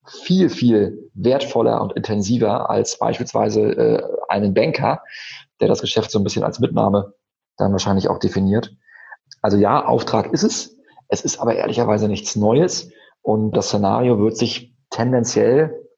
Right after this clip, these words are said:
noch mal mehr verschärfen in den nächsten fünf Jahren.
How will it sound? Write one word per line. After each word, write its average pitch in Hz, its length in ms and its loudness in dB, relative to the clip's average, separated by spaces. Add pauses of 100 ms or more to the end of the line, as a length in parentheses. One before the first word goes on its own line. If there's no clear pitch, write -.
noch 117 240 -2
mal 117 180 0
mehr 113 220 0
verschärfen 117 540 -2
in 113 60 -2
den 104 100 0
nächsten 110 300 -2
fünf 117 240 -2
Jahren. 110 420 -2